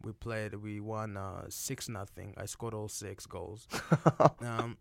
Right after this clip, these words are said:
Speaker 1: which was actually a
Speaker 2: Double
Speaker 1: kind of
Speaker 2: hat trick,
Speaker 1: crucial
Speaker 2: no big
Speaker 1: mom-,
Speaker 2: deal.
Speaker 1: yeah, it was a crucial moment because the, all the coaches' eyes are there.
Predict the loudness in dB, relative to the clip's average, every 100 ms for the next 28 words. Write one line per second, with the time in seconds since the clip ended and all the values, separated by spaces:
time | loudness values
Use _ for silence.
0 | -6 -2 -2 0 -2 -4 -6 -6 -6 2
1 | 8 10 12 12 10 4 4 6 10 10
2 | 10 6 4 2 0 0 -2 -4 -4 -4
3 | -2 -2 -2 -2 -2 -2 -4 -4 -6 -4
4 | -4 -2 -2 -4 -6 -4 -6 -2 -2 -2
5 | -6 -4 -4 -4